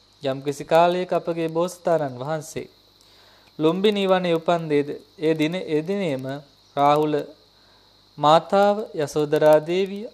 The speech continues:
ආනන්ද කුමාරයා, චන් ඇමතිතුමා, කාළුදා ඇමතිතුමා, කන්තකස්ව රාජයා, බෝධි වෘක්ෂය, සතර මහා නිදානත්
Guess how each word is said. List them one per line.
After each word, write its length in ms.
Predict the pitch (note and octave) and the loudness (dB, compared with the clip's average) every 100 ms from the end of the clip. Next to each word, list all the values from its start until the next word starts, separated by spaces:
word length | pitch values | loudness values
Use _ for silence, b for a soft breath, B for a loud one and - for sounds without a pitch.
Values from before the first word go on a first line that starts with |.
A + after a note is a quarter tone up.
| D3+ | 4
ආනන්ද 440 | D#3+ F#3+ G3+ F3+ D3 - _ _ _ _ | 4 4 0 -2 -8 -10 _ _ _ _
කුමාරයා, 600 | D#3 D3 D3 D3 D#3+ G3 G3 | -6 0 2 4 2 2 -2
චන් 300 | - E3 E3 | 0 0 2
ඇමතිතුමා, 720 | E3 F#3+ F#3+ - C3+ C3 F3 - _ | -2 -2 -8 -8 -6 -6 -10 -14 _
කාළුදා 520 | D#3 D3+ E3+ F#3+ G3+ | 2 2 2 2 2
ඇමතිතුමා, 800 | E3+ D3 C#3 _ C3 C3 C#3 D3+ _ | 2 -2 -10 _ -10 -6 -6 -8 _
කන්තකස්ව 760 | - C#3 D3+ G3 F3+ F#3 F3+ D#3+ | -6 -4 -4 -10 -6 -6 -4 -2
රාජයා, 540 | C3+ B2+ B2 C3+ D3+ - _ b b b _ _ _ _ _ _ - _ - | -2 -2 -4 -6 -6 -12 _ b b b _ _ _ _ _ _ -20 _ -2
බෝධි 340 | D3+ E3 E3 | 2 2 2
වෘක්ෂය, 400 | F3+ F#3+ - C3+ C3+ | -2 -4 -4 -2 -2
සතර 340 | C#3+ C#3+ E3 | -6 -4 -2
මහා 220 | D#3 C#3+ C#3 | -2 -4 -6
නිදානත් 500 | B2+ B2+ B2+ D#3+ | -4 -2 -2 -6